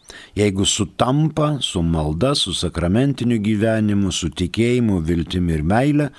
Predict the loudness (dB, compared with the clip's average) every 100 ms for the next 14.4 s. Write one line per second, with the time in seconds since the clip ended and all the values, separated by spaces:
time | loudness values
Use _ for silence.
0 | -18 -20 -4 -4 0 -2 -4 -8 _ -6
1 | -2 0 -2 -6 -8 -10 -12 -16 -20 _
2 | _ -20 -18 -18 -12 -6 -4 0 0 2
3 | 0 0 -4 -2 0 0 2 0 2 0
4 | 0 2 0 0 -8 -20 -20 -6 0 2
5 | 0 -4 _ _ -2 -2 0 2 2 0
6 | -2 -2 -4 -4 -2 2 4 2 0 0
7 | -2 -4 -12 -18 -2 2 4 2 0 -4
8 | 2 2 4 2 2 0 0 0 -2 0
9 | 0 0 0 0 -2 -2 0 -2 -8 -12
10 | -20 -2 0 0 -2 -2 0 -2 -2 0
11 | 0 0 -2 -2 -6 -14 -12 -2 0 2
12 | 0 0 0 -4 -4 -2 -4 -6 -8 -14
13 | -14 -4 -2 -2 -2 -4 -8 -8 -12 -12
14 | -14 -8 -8